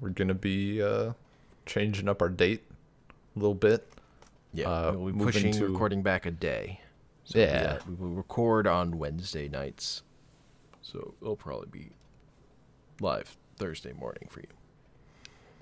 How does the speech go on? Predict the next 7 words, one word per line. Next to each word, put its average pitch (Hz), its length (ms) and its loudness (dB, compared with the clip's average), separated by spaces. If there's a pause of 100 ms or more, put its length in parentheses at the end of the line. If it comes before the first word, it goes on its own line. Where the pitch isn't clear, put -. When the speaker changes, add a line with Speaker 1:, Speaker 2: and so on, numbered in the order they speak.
(520)
Speaker 1:
So - 160 -4
I'm - 80 -4
gonna 78 160 -2
have 80 320 -2
that, 78 260 0 (1600)
that - 140 -2
fat - 600 2